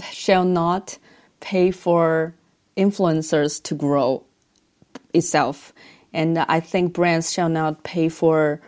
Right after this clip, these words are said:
uh, the platform to build more and more sticky connection with the, with the audience, with the application audience. I think brands have to pay for the asset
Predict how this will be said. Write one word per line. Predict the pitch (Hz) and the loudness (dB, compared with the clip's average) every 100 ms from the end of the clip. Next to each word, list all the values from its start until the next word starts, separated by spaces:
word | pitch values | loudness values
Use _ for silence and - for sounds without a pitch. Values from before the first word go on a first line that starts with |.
| _ _ _ | _ _ _
uh, | 151 151 | -12 -10
the | 151 | -8
platform | 143 - 190 190 - 156 143 139 | -10 -6 -6 -4 0 0 2 -2
to | - 147 | -2 -2
build | 156 151 151 | 0 2 2
more | 156 151 160 | 0 0 0
and | 156 | 0
more | 147 147 147 | 0 0 0
sticky | 151 - 165 156 156 | -2 -2 -2 0 -2
connection | - 143 147 - 170 147 | -4 -4 -4 -6 -4 -2
with | 143 135 | -4 -2
the, | 139 131 - | -2 -2 -4
with | 139 131 | -6 -4
the | 139 135 131 - | -4 -2 -2 0
audience, | 147 160 143 | 2 2 0
with | 143 151 | 0 0
the | 151 | 0
application | 165 180 - 156 151 151 | 0 -2 -4 -4 -4 -4
audience. | 139 143 147 123 - - - - - | -4 -2 -4 -6 -10 -14 -20 -18 -6
I | 170 | -4
think | 202 190 190 - - | 0 -2 -4 -20 -12
brands | - 185 180 165 | 0 2 4 0
have | - 160 175 | -4 -4 -4
to | - - | -4 -4
pay | - 156 | 0 -2
for | 156 151 147 147 - _ _ - | 0 0 2 0 -6 _ _ -10
the | 151 147 139 135 - _ - | 0 2 2 -2 -10 _ -4
asset | 165 180 - 135 87 - | -2 -2 -2 -2 -4 -12